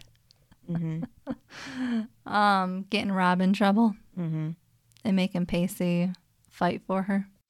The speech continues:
Speaker 1: Yeah.
Speaker 2: Yeah, that was annoying because at that point he was moving on.
Speaker 1: Mm-hmm.
Speaker 2: Uh, but yeah, I was just like, uh, "Andy, shut up with the whole Pacey. You're not together. You're not gonna be, so just shut it."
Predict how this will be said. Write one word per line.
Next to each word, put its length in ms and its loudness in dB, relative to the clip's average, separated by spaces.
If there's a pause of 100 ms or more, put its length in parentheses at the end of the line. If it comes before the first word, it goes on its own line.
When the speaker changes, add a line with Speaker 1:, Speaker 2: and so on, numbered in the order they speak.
Speaker 1:
Yeah. 240 -6 (400)
Speaker 2:
Yeah, 120 -6
that 180 -4
was 160 -10
annoying 580 -2
because 300 -4
at 140 -4
that 200 -2
point 240 -6
he 160 -4
was 260 -2
moving 320 -4
on. 300 -2 (240)
Speaker 1:
Mm-hmm. 340 -6
Speaker 2:
Uh, 500 4
but 300 -4
yeah, 280 2
I 180 2
was 140 -2
just 260 -6
like, 360 -2 (100)
uh, 680 -10 (160)
"Andy, 500 4
shut 380 -6
up 300 -6
with 140 -6
the 80 -6
whole 180 -4
Pacey. 640 -8 (300)
You're 100 0
not 240 2
together. 460 -2
You're 100 2
not 200 2
gonna 260 0
be, 300 -2
so 200 -6
just 240 -6
shut 220 -6
it." 160 -8